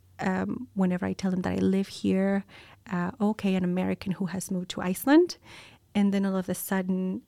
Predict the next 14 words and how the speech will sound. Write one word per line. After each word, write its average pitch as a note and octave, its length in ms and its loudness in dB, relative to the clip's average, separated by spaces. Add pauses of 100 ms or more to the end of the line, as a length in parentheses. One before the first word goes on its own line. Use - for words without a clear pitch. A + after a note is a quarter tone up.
(140)
uh, G3+ 360 -4 (520)
Icelanders F#3+ 880 0
don't F#3+ 300 0
feel, F#3 760 0 (1160)
you G3 120 2
can G#3+ 160 2
feel G#3+ 440 0
the A3 100 -2
change, F#3 800 -2 (500)
um, - 420 -4
in G3 140 2
the G3 120 0
environment F#3 720 -2 (480)
when F3+ 560 2